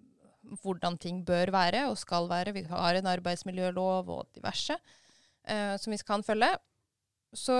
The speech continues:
jeg, samtidig så skal vi jo støtte, altså ikke støtte. Vi trenger ikke å være, hva er det vi sa da? At vi trenger ikke å være enig i alt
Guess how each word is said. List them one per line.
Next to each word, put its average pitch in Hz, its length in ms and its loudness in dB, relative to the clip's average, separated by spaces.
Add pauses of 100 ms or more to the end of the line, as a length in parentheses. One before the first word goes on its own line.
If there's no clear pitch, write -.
jeg, 233 280 4 (440)
samtidig 202 560 -2
så 247 560 -2
skal 185 400 0
vi 233 160 -2
jo 269 140 2 (920)
støtte, - 800 -8 (260)
altså - 280 -8 (140)
ikke - 180 -20
støtte. - 400 -18 (720)
Vi 247 40 -8
trenger 254 300 2
ikke 254 100 -2
å 247 60 6
være, 262 380 2 (140)
hva 247 200 4
er 208 40 0
det 240 180 0 (420)
vi 220 40 -8
sa 214 220 0
da? 277 120 0 (100)
At 233 140 -6
vi 233 60 -8
trenger 208 320 -4
ikke 220 140 -8
å 220 60 -2
være 220 180 -2 (280)
enig 254 420 -2 (1300)
i 226 100 0
alt - 440 -2